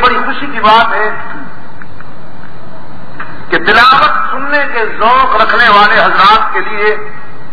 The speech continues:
کراچی کے احباب نے دو گھنٹے کی دو کیسٹوں میں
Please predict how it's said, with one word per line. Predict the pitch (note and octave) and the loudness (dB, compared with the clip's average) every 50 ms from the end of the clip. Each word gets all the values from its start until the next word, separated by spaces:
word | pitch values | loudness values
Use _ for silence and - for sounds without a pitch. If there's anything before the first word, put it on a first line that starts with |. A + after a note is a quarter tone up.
| - - - - - - - - - - - - - - - - - - - - - - - - - - - - - - - - | -4 -4 -4 -4 -4 -4 -4 -4 -4 -4 -4 -4 -4 -4 -4 -4 -4 -4 -4 -4 -4 -4 -4 -4 -4 -4 -4 -4 -4 -4 0 2
کراچی | - G3+ A3 A#3 B3 - - - - - | 4 4 6 6 6 4 4 2 2 0
کے | - - | 0 2
احباب | - A3 A3 A#3+ B3+ C4+ C#4 C#4+ D4 | 2 4 4 4 4 4 4 4 4
نے | C#4+ C4+ B3 - - - - - - - - - - - - - - - - - - - - - - - - - - - - - - - - - - - - - - - - - - - - - - - - - - - - | 2 2 0 0 -2 -2 -2 -2 -2 -2 -2 -2 -2 -2 -2 -2 -2 -2 -2 -2 -2 -2 -2 -2 -4 -4 -4 -4 -4 -4 -4 -4 -4 -4 -4 -4 -4 -4 -4 -4 -4 -4 -4 -4 -4 -4 -4 -4 -4 -4 -4 -4 -4 -2 0
دو | - C4 C#4+ D4 D4+ D4 | 2 4 4 4 4 4
گھنٹے | - - - - - B3+ C4+ C4 | 2 0 0 0 0 -2 -2 -2
کی | B3+ B3 B3 A#3+ A#3 A#3 A#3 | -2 -2 -4 -4 -4 -2 0
دو | B3+ C#4+ D#4 D4+ D#4 - | 2 4 4 4 2 0
کیسٹوں | A#3+ A#3+ A#3 A#3 - - B3 A3+ | 0 0 0 0 -2 -4 -2 -2
میں | G#3+ G#3+ G#3+ G#3+ | 0 0 2 2